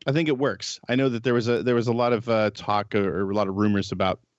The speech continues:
uh, this game being based maybe in Japan this time around, uh, which also would have been great 'cause that's, you know, amazing, um, terrain there,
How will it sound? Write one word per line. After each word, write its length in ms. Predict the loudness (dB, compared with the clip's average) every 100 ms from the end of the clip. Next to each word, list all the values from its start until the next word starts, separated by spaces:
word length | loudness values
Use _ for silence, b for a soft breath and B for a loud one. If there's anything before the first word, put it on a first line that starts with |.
| _
uh, 280 | -2 0 0
this 200 | 0 -2
game 220 | 0 -2
being 200 | 0 0
based 220 | 0 -2 -2
maybe 200 | -2 0
in 60 |
Japan 480 | -2 -4 -4 -2 -2 -6 _ _ _ _ _ -14
this 140 | -8
time 200 | -4 -2
around, 440 | -2 -2 -4 -8 -10
uh, 240 | -4 -2 0
which 180 | 0 0
also 280 | -2 0
would 100 | 0
have 80 | 0
been 100 | -2
great 300 | -4 -6 -8
'cause 160 | -12 -12
that's, 260 | -12 -8
you 80 | -6
know, 220 | -4 -6 -12 _ _ _ _
amazing, 560 | -4 -2 0 0 -2 -2
um, 320 | -2 -2 -4 -10 _ _ -16 -14 -6
terrain 420 | -2 2 2 2
there, 320 | 2 0 -2